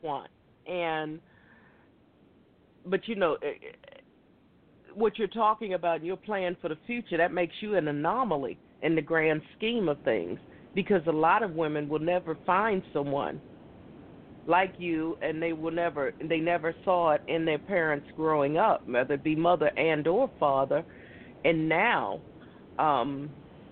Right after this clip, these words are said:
we're older, and a lot of women, women especially, I don't know about men, of course,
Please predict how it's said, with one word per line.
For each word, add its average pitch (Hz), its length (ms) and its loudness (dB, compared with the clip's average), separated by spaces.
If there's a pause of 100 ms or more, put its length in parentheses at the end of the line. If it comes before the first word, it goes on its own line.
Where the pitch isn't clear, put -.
(380)
we're 175 180 4
older, 185 400 0
and 165 120 -2
a 151 40 -4
lot 185 320 0
of 196 140 -6
women, 208 440 -4 (380)
women 285 380 0
especially, 226 640 -2
I 165 60 4
don't 269 160 -2
know 285 100 4
about 240 300 2
men, 185 240 2
of 151 160 -2
course, 156 260 -4